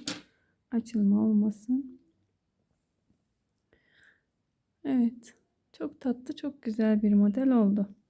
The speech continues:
Hem kolay hem de bakar mısınız? Çok güzel. Ütülenmiş halde daha güzel durur. Şimdi şuraya da şu aradaki modelime de küçük bir pırpır yapacağım.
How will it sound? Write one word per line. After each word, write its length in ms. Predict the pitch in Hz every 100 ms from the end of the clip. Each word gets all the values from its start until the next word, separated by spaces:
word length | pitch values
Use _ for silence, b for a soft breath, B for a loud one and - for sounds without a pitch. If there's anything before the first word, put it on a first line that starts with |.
| _ _ _ b b b b b _ _
Hem 220 | 320 277
kolay 360 | 254 247 247 285
hem 240 | 262 247
de 220 | 262 294 - _ _ -
bakar 300 | 262 302 294
mısınız? 480 | 202 202 - 208 -
Çok 260 | 277 262
güzel. 300 | 202 208 202 202 - _ _ _ _ _ _ _ _ _ _ 1077 1077 _ _ _ _ _ _ _ _
Ütülenmiş 520 | - 226 220 226 226
halde 340 | 220 233 269
daha 180 | 233 208
güzel 400 | 202 - 196 196
durur. 220 | 214 277 339 B B
Şimdi 240 | _ 320 262
şuraya 500 | - 277 269 254 226
da 180 | 226 226
şu 160 | - -
aradaki 500 | 214 208 214 - 233
modelime 460 | 214 214 208 208
de 60 | 202
küçük 380 | - - 214 185
bir 160 | 185
pırpır 380 | - 208 - 202
yapacağım. 680 | 202 214 - 247 277 -